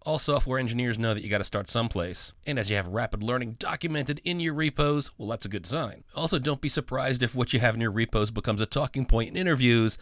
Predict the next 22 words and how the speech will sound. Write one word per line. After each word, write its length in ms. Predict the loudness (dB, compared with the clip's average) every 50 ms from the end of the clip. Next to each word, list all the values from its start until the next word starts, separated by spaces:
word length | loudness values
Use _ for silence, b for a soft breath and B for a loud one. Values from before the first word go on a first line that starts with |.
| B B B
I've 200 | -4 -4 -2 0
had 160 | -2 -2 -2
students 280 | -4 -4 -4 -4 -4 -2
tell 180 | -2 -2 0
me 80 | 0 -2
that 120 | -4 -4
during 220 | -4 -2 -2 -2 0
interviews, 400 | 0 0 0 0 -4 -6 -6 -6
some 160 | -6 -6 -4
employers 380 | -4 -2 0 0 0 -2 -4 -4
have 100 | -6 -6
said, 180 | -6 -6 -4
"Hey, 320 | -2 -2 -2 -2 -4 -8 -12
looks 120 | -8 -4 -4
like 140 | -4 -4 -4
you 40 |
took 180 | -2 -2 -4 -2
Gallagher's 360 | 0 0 -2 0 -2 -4 -6
Swift 220 | -4 -4 -4 -2 0
U 100 | 0 0
I 140 | 0 0
course." 400 | 0 0 0 0 0 -2 -6 -8